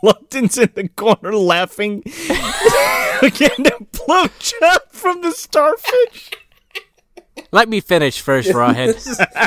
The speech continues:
Speaker 3: this is the slappiest episode I think we've ever done.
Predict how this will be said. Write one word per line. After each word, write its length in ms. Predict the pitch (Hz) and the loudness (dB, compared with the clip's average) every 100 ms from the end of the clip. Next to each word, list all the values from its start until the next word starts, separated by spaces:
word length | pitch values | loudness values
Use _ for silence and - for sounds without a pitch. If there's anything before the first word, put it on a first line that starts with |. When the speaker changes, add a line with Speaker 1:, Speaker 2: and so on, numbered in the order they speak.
| 180 | 0
Speaker 3:
this 180 | 202 226 | 0 0
is 100 | 185 | -2
the 60 | 151 - - 135 | -2 -2 -2 0
slappiest 500 | 147 - 151 135 127 | 0 0 -2 -2 -4
episode 360 | - - 117 | -6 -2 -2
I 40 | 113 | -2
think 140 | 120 | -6
we've 160 | 123 - - 523 | -10 -2 -2 0
ever 140 | 196 | 0
done. 720 | 156 - 165 165 190 175 190 | 0 -2 -2 -2 -2 -4 -8